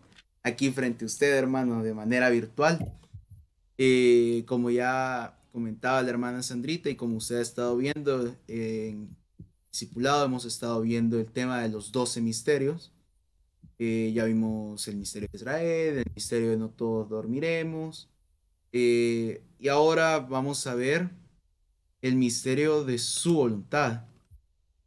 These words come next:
Eh, aquí lo voy a invitar a que leamos el verso base en el que nos hemos basado para hablar de esto.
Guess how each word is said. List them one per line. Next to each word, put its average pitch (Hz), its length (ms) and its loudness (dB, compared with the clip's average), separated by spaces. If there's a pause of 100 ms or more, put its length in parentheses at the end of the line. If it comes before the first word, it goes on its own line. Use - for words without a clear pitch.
(1000)
Eh, 110 400 -2 (1400)
aquí 135 600 -2
lo 123 140 0
voy 117 120 2
a 135 60 2
invitar 127 680 -2
a 117 160 -6
que 113 200 -4
leamos 117 920 -4
el 101 280 -8
verso 120 460 -4
base 147 360 0 (760)
en 113 100 -2
el 110 100 -4
que 110 140 -4
nos 104 220 -6
hemos 127 220 -2
basado 131 440 -2
para 113 180 -4
hablar 117 260 -4
de 139 160 4
esto. 143 300 -4